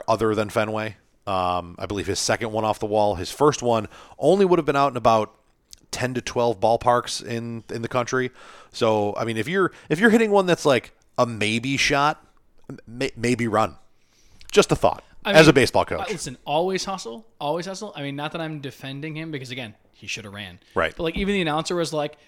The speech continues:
Speaker 2: "It's high, it's back, it's gone. Uh, Giancarlo Stanton home." What am I missing? What happened there? Like,
Speaker 1: Right.
Speaker 2: <laughs> like, like, he had no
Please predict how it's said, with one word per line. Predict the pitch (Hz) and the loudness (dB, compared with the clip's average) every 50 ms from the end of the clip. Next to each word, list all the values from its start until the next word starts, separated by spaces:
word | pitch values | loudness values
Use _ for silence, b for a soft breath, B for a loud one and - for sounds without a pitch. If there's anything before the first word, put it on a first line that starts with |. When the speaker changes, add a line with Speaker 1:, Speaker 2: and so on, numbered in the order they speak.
| _ _ _ _ | _ _ _ _
Speaker 2:
"It's | - 349 339 - | -2 -2 0 -2
high, | - 156 180 175 170 165 170 175 170 165 - - _ | -4 -2 0 2 2 4 2 2 0 -4 -8 -10 _
it's | 359 349 339 349 - | -2 -2 -2 -2 -2
back, | 170 185 180 170 170 175 170 - B B B B B B | 2 2 4 4 4 2 0 -4 B B B B B B
it's | - 339 349 269 226 | -2 -2 0 0 -2
gone. | 180 151 202 175 170 170 165 170 170 - b b b | 0 0 2 2 2 2 0 -2 -4 -6 b b b
Uh, | 196 202 208 208 | -2 -2 -2 -2
Giancarlo | 170 135 - - - 427 392 349 320 302 277 - - 294 320 320 320 302 277 254 | -4 -4 -4 -4 -4 -2 -4 -4 -4 -6 -6 -8 -4 2 2 4 4 4 2 0
Stanton | - - - 269 285 269 240 | -2 -4 -6 -6 -6 -4 -4
home." | 220 262 254 - _ _ _ _ _ _ _ _ _ _ _ | -4 -4 -4 -10 _ _ _ _ _ _ _ _ _ _ _
What | - 202 226 | 2 4 4
am | 226 | 4
I | 220 | 4
missing? | 202 180 151 - 117 104 _ _ _ _ _ _ | 2 2 0 0 -6 -8 _ _ _ _ _ _
What | 180 196 | 4 6
happened | 185 165 143 151 151 | 6 6 4 2 -2
there? | 143 120 120 - | -4 -4 -6 -2
Like, | 175 160 123 | 4 6 6
Speaker 1:
Right. | 113 - - - | 6 4 2 0
Speaker 2:
<laughs> | |
like, | - 269 - - | 0 0 0 2
like, | 247 226 | 0 0
he | - - 254 | 0 0 -4
had | - - - 247 - - - | -2 2 0 0 0 0 -2
no | 233 214 | -2 -2